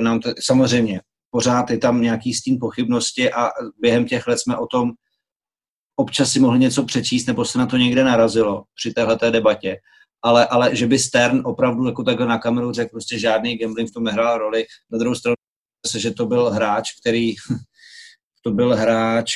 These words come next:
který jako tu ligu udělal globální, který posunul z osmdesáti zemí do dvě stě dvanácti zemí nebo něco takového, tak proč by ho vlastně jakoby chtěl nakapnout? Možná tam něco bylo, na druhou stranu Stern nám tady jako řekl, což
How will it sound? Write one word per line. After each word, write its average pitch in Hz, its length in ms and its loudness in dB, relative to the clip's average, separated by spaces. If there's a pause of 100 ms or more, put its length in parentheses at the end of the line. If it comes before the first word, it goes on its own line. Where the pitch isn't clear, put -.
(120)
který 120 520 0
jako 117 260 0
tu - 200 -2
ligu 127 420 2 (240)
udělal 123 300 2
globální, 123 640 4
který 110 240 -2
posunul 117 560 -2
z - 160 -4
osmdesáti 113 800 -2
zemí 117 240 0
do 113 80 0
dvě 110 180 -2
stě - 180 -4
dvanácti 117 500 -2
zemí 113 240 0
nebo 113 160 -2
něco 120 240 -2
takového, 113 480 -4
tak 113 160 -4 (420)
proč 107 200 -4
by 117 120 0
ho 120 120 2
vlastně 120 300 0
jakoby 113 280 -4
chtěl - 200 -2
nakapnout? 123 500 -2 (300)
Možná 147 320 6
tam 147 140 4
něco 139 220 2
bylo, 131 360 6
na 123 120 0
druhou 127 160 2
stranu 127 260 0
Stern 117 280 -2
nám 123 320 -2
tady 117 200 -4
jako 113 220 -2
řekl, 117 400 -4 (340)
což 120 220 -4